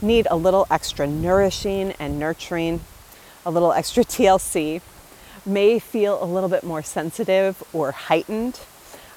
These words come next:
um, and those types of things. When we talk about water, when we talk about emotion, when we talk about fluidity, when we talk about the feminine aspects of, of our life path and our life journey,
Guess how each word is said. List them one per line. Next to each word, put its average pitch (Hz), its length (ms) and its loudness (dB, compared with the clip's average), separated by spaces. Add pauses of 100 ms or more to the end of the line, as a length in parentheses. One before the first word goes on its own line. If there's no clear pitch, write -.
um, 175 460 -4 (120)
and 196 260 0
those 190 320 -2
types - 280 -4
of 147 80 -4
things. - 500 -6 (1500)
When 254 300 0
we 302 140 0
talk 185 360 -6
about 156 360 0
water, 156 640 2
when 151 120 -6
we 147 80 -4
talk 147 240 -8
about 139 160 -6
emotion, 160 880 -4
when 156 100 -8
we 127 80 -10
talk 233 180 -10
about 277 160 -8
fluidity, 156 760 0 (540)
when 170 100 -4
we 185 60 -2
talk 254 200 -6
about 381 140 -6
the 339 80 -4
feminine 180 580 -4
aspects 147 580 -6
of, 139 220 -2 (380)
of 185 120 -2
our 160 140 2
life 147 260 2
path 240 360 0
and 170 100 -2
our 156 100 -6
life 143 200 -6
journey, 214 500 -2